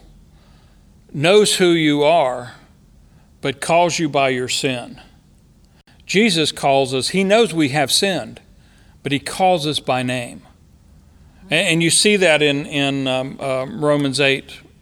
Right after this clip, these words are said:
towards the end of it, where it says, um, "He who he f-, who he foreknew, he predestined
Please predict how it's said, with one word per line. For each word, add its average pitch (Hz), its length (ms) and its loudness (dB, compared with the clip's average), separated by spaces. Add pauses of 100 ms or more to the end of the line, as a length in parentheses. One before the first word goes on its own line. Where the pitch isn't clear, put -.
(260)
towards 139 300 0
the 139 200 -4
end 143 220 0
of 123 100 0
it, 131 120 -6
where 131 180 -2
it 123 100 -6
says, 131 460 -2 (420)
um, 131 600 -2
"He 160 220 0
who 143 200 0
he 131 120 0
f-, - 320 -10
who 143 360 -2 (380)
he 143 180 -2
foreknew, 160 800 0
he 143 180 -4
predestined 156 1200 -4